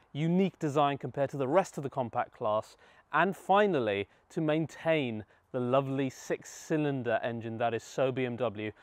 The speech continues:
at the top of the halo cars for this range. And they achieved all of that, and like I said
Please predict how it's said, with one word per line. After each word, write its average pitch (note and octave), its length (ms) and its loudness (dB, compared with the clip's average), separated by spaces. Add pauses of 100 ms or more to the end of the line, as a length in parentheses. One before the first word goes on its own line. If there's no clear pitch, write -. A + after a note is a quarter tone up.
(180)
at A#2+ 360 2 (260)
the C3 100 0
top - 420 -2
of B2 200 -6
the A#2 80 -4
halo G#2+ 400 -4
cars G#2 360 -4
for G#2+ 280 -8
this G2 200 -14
range. G2 360 -8 (240)
And A#2 120 -4
they A#2+ 120 4
achieved C3+ 320 0
all G#3 180 8
of B2+ 140 0
that, G#2+ 220 4 (260)
and G#2 100 -10
like G#2+ 180 -4
I G#2+ 60 -6
said A#2 300 -4